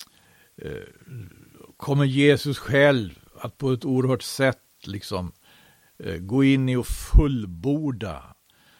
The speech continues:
Och Jesus för försoningsverket, Guds försoningsverk,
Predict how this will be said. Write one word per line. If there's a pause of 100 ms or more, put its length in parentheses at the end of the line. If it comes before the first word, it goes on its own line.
(400)
Och (1120)
Jesus
för
försoningsverket,
Guds
försoningsverk,